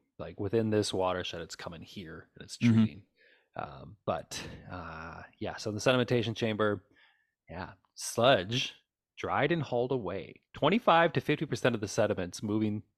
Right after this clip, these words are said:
Speaker 1: into the sediment chamber, um, I should say, twen-, out, out of all the wastewater going in this area, so the sedimentation chamber, like, this is where up to fifty percent of all the solids is coming, like,
Speaker 2: Wow.
Speaker 1: into. Um,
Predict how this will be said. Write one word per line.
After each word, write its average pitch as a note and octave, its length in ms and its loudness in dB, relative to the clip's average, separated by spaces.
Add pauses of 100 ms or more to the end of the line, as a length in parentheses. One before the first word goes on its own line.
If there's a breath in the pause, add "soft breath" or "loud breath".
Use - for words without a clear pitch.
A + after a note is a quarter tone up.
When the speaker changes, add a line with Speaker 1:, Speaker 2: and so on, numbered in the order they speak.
Speaker 1:
into E3+ 240 6
the D#3 120 4
sediment D3 360 4
chamber, D#3 420 0 (580 soft breath)
um, E2+ 500 -6 (420)
I G#2+ 80 4
should G#2 180 0
say, G2+ 120 2
twen-, C#3 360 0
out, A#2 240 6
out A#2 180 6
of A2+ 80 0
all A#2+ 300 6
the C#3+ 80 6
wastewater G#2+ 640 2
going F#2+ 240 -6
in F2+ 80 -6
this F2+ 160 -4
area, A2+ 220 2
so F#2 160 -4
the F2+ 40 -4
sedimentation G2+ 680 -2
chamber, F#2 240 -4
like, F2+ 180 -4
this G#2 120 -8
is A#2 80 -6
where F#2 260 -2 (220)
up A2+ 160 0
to A2+ 80 0
fifty G#2+ 320 -2
percent G2 320 -2
of F2+ 80 -6 (300)
all G2 200 -4
the F#2 100 -8
solids E2 440 -8
is G2+ 120 -12
coming, - 360 -14 (180)
like, - 240 -12
Speaker 2:
Wow. A#2+ 220 4
Speaker 1:
into. D3+ 220 2 (680 loud breath)
Um, F2 540 -6